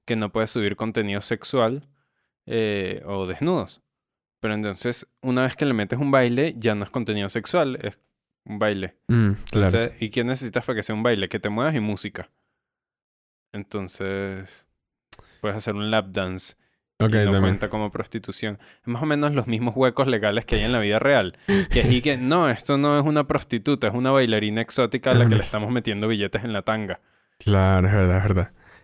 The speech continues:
Speaker 2: Este, lo otro que también leí de los guidelines es que, eh, s-, puedes mostrar contenido sexual, o perdón, desnudez y contenido sexual si es educativo.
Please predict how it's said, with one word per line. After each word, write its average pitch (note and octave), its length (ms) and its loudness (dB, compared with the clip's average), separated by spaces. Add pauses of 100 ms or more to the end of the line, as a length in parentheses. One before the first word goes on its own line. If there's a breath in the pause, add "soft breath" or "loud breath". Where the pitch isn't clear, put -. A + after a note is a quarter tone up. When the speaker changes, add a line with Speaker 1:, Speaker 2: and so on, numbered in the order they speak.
(160 soft breath)
Speaker 2:
Este, G#2 840 4 (100)
lo B2 200 6
otro B2 180 4
que D#3+ 80 4
también A#2 280 4
leí D3+ 320 4
de G#2 160 4
los G#2+ 140 4
guidelines C#3+ 680 4
es G#2+ 220 2
que, A2+ 560 4 (960 soft breath)
eh, A2 280 4
s-, - 220 -2 (120)
puedes B2+ 240 4
mostrar C3+ 400 4
contenido B2 380 4
sexual, C#3+ 480 2
o A2+ 180 4
perdón, G#2+ 640 4 (440)
desnudez A#2 760 4
y D3+ 160 4
contenido A2+ 380 4
sexual D3 440 2 (400 loud breath)
si - 220 0
es A#2+ 80 6
educativo. A2 600 4